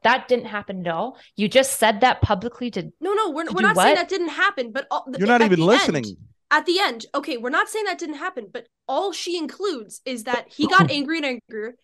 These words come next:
Speaker 2: then he said this, we're not saying he didn't say that, and then she fled the home. That is intended to portray it as he was getting threatening to her and she fled away from him. When in reality, that's her, what she says about the situation.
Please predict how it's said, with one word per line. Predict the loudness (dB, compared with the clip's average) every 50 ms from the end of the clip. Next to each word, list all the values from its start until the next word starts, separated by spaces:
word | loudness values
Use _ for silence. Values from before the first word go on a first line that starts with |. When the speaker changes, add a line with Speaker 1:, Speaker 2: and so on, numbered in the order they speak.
| _ _ -6
Speaker 2:
then | -4 -4
he | -2
said | -4 -4 -4 -4 -4 -4
this, | -6 -8 -8 -8
we're | -8 -6
not | -6 -6 -6
saying | -6 -4 -4
he | -4
didn't | -2 -4 -4 -6
say | -6 -8 -8 -8
that, | -8 -10 -10 -12 _ _ _ -2
and | 2 2
then | 2 2
she | 2 0 -2 -4 -2
fled | 0 0 0 2
the | 0 -2
home. | -2 -2 -6 -8 -10 _ -20 _ _ -2
That | 2 2 2 2
is | 0 -2 -2
intended | -2 -2 -4 -6 -6 -4 -4 -4 -4 -4 -6 -8
to | -8 -10 -8
portray | -6 -6 -6 -6 -6 -6 -4 -4 -4
it | -4 -6 -6 -6
as | -6 -6 -6 -6 -10 -12 _ -20 -20 _
he | -18 -8 -2 0 2 2
was | 2 2 -2 -4 -6 -10
getting | -6 -4 -2 -2 -2 -4 -6 -8 _ _ _ _ _ _ -8
threatening | -4 0 0 0 0 -2 -6 -6 -6 -8
to | -12 -10
her | -6 -4 -4
and | -4 -4 -6
she | -6 -6 -6
fled | -8 -10 -8 -4 0 0 0 0
away | 0 -2 -2 -4 -4
from | -6 -6 -10 -12
him. | -12 -16 -18 -20 _ _ _ _ _
When | -2 2 2 4
in | 4 2
reality, | 2 2 4 4 4 4 4 2 -2 -4 -6 -8 _ -20 _ _ -6
that's | -4 -4 -4 -4 -10 -14 _ _
her, | -20 -18 -14 -10 -10 -6
what | -2 -2 -2 -2
she | -2 -6 -6 -6 -6 -4 -6
says | -4 -2 -2 -2 -2 -2 -4
about | -6 -8 -8 -8
the | -10
situation. | -12 -12 -12 -12 -10 -10 -8 -8 -10 -12 -16